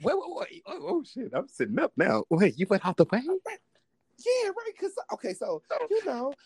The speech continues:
Speaker 2: I was sucking, mind you, he had a big dick too. His dick was way bigger than mine. So I'm
Speaker 1: Mm-hmm.
Speaker 2: like, okay, I sucked his dick and whatever. Then he bent over and I'm like, "No, you about to suck my dick." Right? 'Cause I was like, I ain't finna be
Speaker 1: You was
Speaker 2: sucking
Speaker 1: already
Speaker 2: dick
Speaker 1: in the
Speaker 2: with
Speaker 1: mud,
Speaker 2: ass.
Speaker 1: you know?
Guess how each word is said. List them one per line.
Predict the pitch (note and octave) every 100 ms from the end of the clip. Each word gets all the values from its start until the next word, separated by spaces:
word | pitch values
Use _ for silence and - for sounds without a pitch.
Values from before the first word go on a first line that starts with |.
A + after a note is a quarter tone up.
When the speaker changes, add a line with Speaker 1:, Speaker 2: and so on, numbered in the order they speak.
| _ D#4+
Speaker 2:
I | E4+
was | D#4
sucking, | - A3+ F#3
mind | G3 C4 G3
you, |
he | D#4+
had | F4+
a | C#3
big | D3 A3
dick | B3+ C4+
too. | - D4+
His | C4
dick | G3+ G3+
was | G3
way | D3 A3
bigger | D3 A#2
than | G#2
mine. | D#3 D3 D3 _ _
So | - G#3+ G3 F3+ - C#3
I'm | A#3+ B3
Speaker 1:
Mm-hmm. | B3
Speaker 2:
like, | A3 F#3 - -
okay, | D#4+ B3+ B3+
I | D4+
sucked | - G#3 -
his | A3+
dick | - G3 -
and | A3
whatever. | G3+ G#3+ G#3+ G#3+
Then | G3
he | F#3+ A3
bent | D#3+ F#3
over | F3+ F#3+ G3
and | F3+
I'm | F3+ E3
like, | C3 A2
"No, | A#2 A2+
you | A2+
about | C#3+ C3+
to | A2
suck | - C#3
my | A#2
dick." | B2 G2 F2+ _ _ -
Right? | G#3 B3+
'Cause | C4
I | D4+
was | C#4+
like, | G#3+ D#3 _ _ -
I | F#3+
ain't | -
finna | B2+
be | A#2
Speaker 1:
You | B2
was | A#2
Speaker 2:
sucking | A2
Speaker 1:
already | A#2 B2
Speaker 2:
dick | C3
Speaker 1:
in |
the | C3
Speaker 2:
with | D#3+ C3 A2+
Speaker 1:
mud, | C#3
Speaker 2:
ass. | B2+
Speaker 1:
you | B2
know? | A2+ B2 C3+